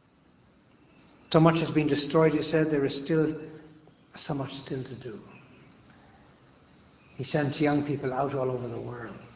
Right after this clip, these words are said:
sending them out like little children to bring that seed of Opus Dei to different parts.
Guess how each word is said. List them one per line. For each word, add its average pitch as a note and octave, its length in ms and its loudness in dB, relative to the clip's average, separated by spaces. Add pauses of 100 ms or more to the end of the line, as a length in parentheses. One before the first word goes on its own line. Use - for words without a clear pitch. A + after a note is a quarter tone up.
(1160)
sending D3 280 0
them C#3+ 140 2
out C#3+ 220 4
like B2+ 180 0
little B2+ 200 -4
children - 720 -4 (100)
to - 80 -10
bring C#3 260 0
that A#2 200 -4
seed C3+ 240 -4
of A#2 100 -2
Opus A#2 320 -8
Dei B2+ 220 -4
to - 120 -8
different A#2 360 -12
parts. - 540 -14